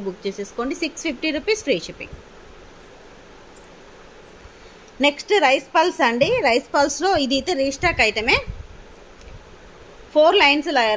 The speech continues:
రైస్ పల్స్ వస్తుంది. లెంత్ ట్వంటీ టూ ఇంచెస్లో ఉంటుందండి, మిడిల్ లెంత్లో వస్తుంది. మీకు రైస్ పల్స్ కూడా చూడండి, దగ్గర నుంచి చూపిస్తున్నాను. ఫోర్ లైన్స్లో వచ్చేసి ట్వంటీ టూ, వి-, with లాకెట్తోని ట్వంటీ టూ ఇంచెస్లో ఉంటుంది. లాకెట్ వచ్చేసి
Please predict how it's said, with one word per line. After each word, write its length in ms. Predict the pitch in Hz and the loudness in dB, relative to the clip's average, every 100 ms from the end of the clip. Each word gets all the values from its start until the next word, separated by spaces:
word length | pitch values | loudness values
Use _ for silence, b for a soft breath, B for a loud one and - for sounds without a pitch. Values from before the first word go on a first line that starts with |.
| 214 | 2
రైస్ 220 | 233 - | 0 2
పల్స్ 220 | 277 269 262 | 2 2 0
వస్తుంది. 380 | 247 285 285 392 339 | 0 0 2 4 4
లెంత్ 240 | 277 294 415 | 2 2 -2
ట్వంటీ 380 | 302 269 294 403 392 | 0 0 2 0 2
టూ 60 | 370 262 | 0 0
ఇంచెస్లో 400 | 254 262 285 254 | 0 0 0 -2
ఉంటుందండి, 480 | 196 180 160 156 139 175 240 | -2 -4 -4 -6 -8 0 4
మిడిల్ 240 | 285 415 330 | 6 6 6
లెంత్లో 320 | 285 311 285 240 | 2 2 0 0
వస్తుంది. 420 | - 240 262 466 539 B B B B 247 | -2 -2 0 0 -2 B B B B 0
మీకు 140 | 262 277 | 4 6
రైస్ 240 | 262 294 - | 4 4 0
పల్స్ 220 | - 277 254 | 0 0 0
కూడా 120 | 285 | 0
చూడండి, 300 | 262 254 269 285 | 2 2 2 2
దగ్గర 220 | 240 190 233 | 2 2 0
నుంచి 160 | 262 254 | 0 0
చూపిస్తున్నాను. 600 | 233 233 - 247 240 285 440 | -2 -4 -4 -2 0 0 -2
ఫోర్ 240 | - 247 254 240 | 2 2 4 2
లైన్స్లో 320 | 233 240 247 214 | 0 -2 -2 -2
వచ్చేసి 400 | 240 233 233 508 - - - - - | 0 0 2 0 -2 -20 -20 -10 2
ట్వంటీ 360 | 285 294 381 370 | 2 4 0 2
టూ, 40 | 302 262 | 2 2
వి-, 160 | 269 240 | 0 -2
with 200 | 262 320 262 | -2 4 4
లాకెట్తోని 520 | 254 302 262 311 359 320 | 4 2 0 -2 -2 -2
ట్వంటీ 240 | 233 226 262 | 0 0 2
టూ 80 | 254 | 2
ఇంచెస్లో 380 | 220 233 220 240 214 | 0 -4 -2 -2 -2
ఉంటుంది. 340 | 202 226 294 466 - - - - - - - - B B B | -2 -2 -2 -4 -8 -20 -20 -20 -20 -20 -20 -20 B B B
లాకెట్ 320 | 269 285 302 370 | 6 6 4 -2
వచ్చేసి 300 | - 359 | -2 0